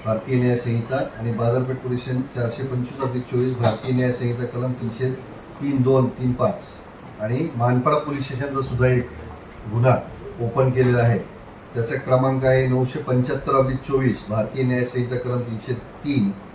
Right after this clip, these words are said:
दोन तीनचा पाच. तर, अ, हे पथक आमचं, अ, मोटरसायकल चोरी आणि याच्यासाठी का-, शोधामध्ये का-, कार्यरत होते. मग त्यांना अचानक बा-, बातमी मिळाल्याने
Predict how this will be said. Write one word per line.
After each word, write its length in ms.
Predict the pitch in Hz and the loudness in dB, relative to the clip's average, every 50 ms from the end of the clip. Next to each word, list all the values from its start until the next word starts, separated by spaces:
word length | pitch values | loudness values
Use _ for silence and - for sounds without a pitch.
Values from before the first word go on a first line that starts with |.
| - - 117 | -16 -8 -4
दोन 220 | 117 120 123 120 | -2 0 0 0
तीनचा 360 | 110 - 123 123 123 117 123 123 | -2 -2 0 0 0 0 -2 -2
पाच. 340 | - - 127 - - - - - - - - - - - - - - - - - - - - - - - - - | 0 2 0 0 0 -4 -8 -10 -12 -12 -14 -16 -18 -18 -20 -20 -18 -18 -18 -18 -18 -20 -20 -20 -20 -18 -10 -4
तर, 120 | 131 135 135 | -2 2 4
अ, 680 | 143 143 143 143 143 139 139 135 135 131 131 131 117 | 6 6 6 6 6 6 6 6 6 6 4 4 2
हे 180 | 117 123 147 151 | 2 4 4 4
पथक 380 | 151 156 143 143 151 156 143 147 | 4 2 0 0 0 0 2 2
आमचं, 520 | 143 139 139 143 151 135 131 117 113 113 - - - - 113 | 2 0 0 0 2 4 4 4 2 0 -2 -4 -10 -12 -8
अ, 220 | 113 110 113 113 | -4 -2 -2 0
मोटरसायकल 580 | 113 120 120 120 127 127 - 139 123 - 135 127 | 0 0 0 -2 -2 -4 -2 -2 -2 -2 -2 -4
चोरी 420 | - - 135 131 127 127 127 131 | -4 -2 0 0 2 2 2 0
आणि 320 | 127 127 127 127 127 127 123 | 2 2 2 2 2 0 0
याच्यासाठी 460 | 123 - 127 - - 131 123 - 131 | 0 -2 -4 -4 -4 -4 -4 -4 -4
का-, 680 | 127 123 127 123 117 113 110 110 107 101 98 95 92 - - | -6 -2 0 2 4 4 4 4 2 2 0 0 -4 -4 -4
शोधामध्ये 460 | 120 120 113 127 127 123 123 120 120 | -4 -2 0 2 2 2 2 0 0
का-, 360 | - - 117 113 113 110 107 | 0 0 2 2 2 2 0
कार्यरत 520 | 104 - - 117 117 120 123 127 123 123 120 110 104 87 90 92 95 | 0 -2 -2 -2 0 0 2 0 0 0 -2 -2 -4 -4 -6 -8 -6
होते. 380 | 98 104 - 113 117 151 165 - - - - - - - - - - | -6 -6 -4 -4 -4 -4 -4 -8 -12 -16 -18 -18 -18 -18 -18 -16 -14
मग 60 | 113 110 | -12 -8
त्यांना 240 | 117 120 123 131 | -4 -2 -2 0
अचानक 460 | 131 127 127 - - 139 135 135 123 120 | 0 0 -2 -2 -2 -2 -2 -2 -2 0
बा-, 200 | 117 110 107 104 | 2 2 4 4
बातमी 320 | 101 - - - 127 127 | 4 2 0 0 0 2
मिळाल्याने 560 | 123 123 120 123 120 123 123 120 117 101 87 | 2 4 4 2 0 0 0 0 0 -2 -2